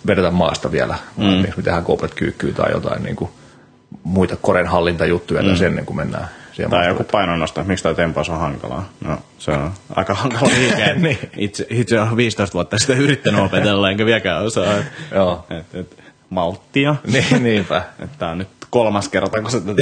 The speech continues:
Speaker 2: liikettä teet.
Speaker 1: <laughs> Just näin.
Speaker 2: Ei kannata vielä ihan, ihan heittää kirvestä kaivoon.
Speaker 1: Just näin, kyllä. Joo, muutama pointti vielä, mitä, mitä tota jäi sieltä käteen, niin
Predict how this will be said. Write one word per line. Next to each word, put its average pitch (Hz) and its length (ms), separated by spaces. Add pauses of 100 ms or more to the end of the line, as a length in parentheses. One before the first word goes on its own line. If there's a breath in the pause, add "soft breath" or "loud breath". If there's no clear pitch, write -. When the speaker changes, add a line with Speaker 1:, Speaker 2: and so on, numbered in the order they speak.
Speaker 2:
liikettä 170 300
teet. 156 320 (100)
Speaker 1:
<laughs> 110 60
Just 107 220
näin. - 260
Speaker 2:
Ei 90 80
kannata 95 340
vielä 104 280
ihan, 101 300 (240)
ihan 139 240
heittää 95 380 (400 loud breath)
kirvestä 101 380
kaivoon. 92 540
Speaker 1:
Just 95 220
näin, 85 260 (280)
kyllä. 82 360 (3500)
Joo, 104 320
muutama 120 360
pointti 101 340
vielä, 98 160
mitä, 90 280 (480)
mitä 92 260
tota 85 300 (1200)
jäi 110 200
sieltä 101 200
käteen, 98 340
niin 92 140